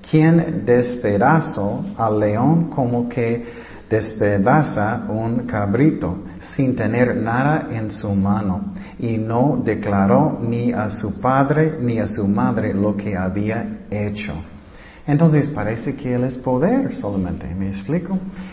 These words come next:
Eso es de donde viene la confusión. Y por ejemplo, tú puedes decir, "Oh, estoy, él está corriendo como el viento." Eso no significa que él es un viento, ¿me explico? O yo puedo decir que él está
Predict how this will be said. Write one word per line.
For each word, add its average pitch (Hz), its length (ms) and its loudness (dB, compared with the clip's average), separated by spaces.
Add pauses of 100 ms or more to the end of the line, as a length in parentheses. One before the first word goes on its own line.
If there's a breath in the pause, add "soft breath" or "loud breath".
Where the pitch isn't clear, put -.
(140 loud breath)
Eso 165 320 6
es 180 120 4
de 139 120 6
donde 123 520 2 (120)
viene 113 480 -2
la 104 440 -2
confusión. 101 1040 0 (640 loud breath)
Y 139 120 0
por 156 180 6
ejemplo, 175 320 6
tú 165 180 4
puedes 151 300 6
decir, 135 340 4
"Oh, 247 180 6
estoy, 202 280 4 (180)
él 160 220 4
está 196 240 4
corriendo 180 400 4
como 185 260 6
el 175 160 6
viento." 160 560 4 (240)
Eso 180 200 0
no 170 120 4
significa 147 680 0
que 127 200 -6
él 110 220 -4
es 120 240 -4
un 107 220 -4
viento, 143 640 4 (280)
¿me 107 80 -4
explico? 190 540 0 (380 loud breath)
O 123 220 6
yo 147 180 4
puedo 165 200 4
decir 147 340 2
que 135 260 2 (100)
él 165 100 6
está 156 500 4